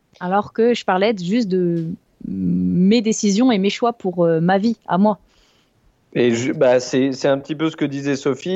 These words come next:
Speaker 2: Et justement, d'ailleurs, si ça intéresse aussi d'autres, euh, d'autres personnes qui nous écoutent actuellement, comme tu l'as très bien dit, Rémi, c'est, euh, une bonne partie de notre, euh, émission dernière. On a parlé de,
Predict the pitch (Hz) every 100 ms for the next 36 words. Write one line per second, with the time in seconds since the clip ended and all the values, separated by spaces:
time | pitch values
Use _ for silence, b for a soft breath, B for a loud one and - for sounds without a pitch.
0 | 185 131 117 131 131 143 156 143 127 143
1 | - 120 - 123 123 131 131 127 - 139
2 | 127 151 151 - b b b - 117 110
3 | 107 107 160 165 160 - 156 151 131 123
4 | 120 127 143 135 123 - 117 123 139 139
5 | 113 104 113 113 160 143 131 143 127 123
6 | 135 147 - 127 120 113 110 107 107 b
7 | b - 120 120 143 185 170 147 - 170
8 | 147 135 127 123 - 117 117 117 113 113
9 | 151 151 156 - 156 147 127 135 131 143
10 | 156 131 117 107 127 127 127 113 107 107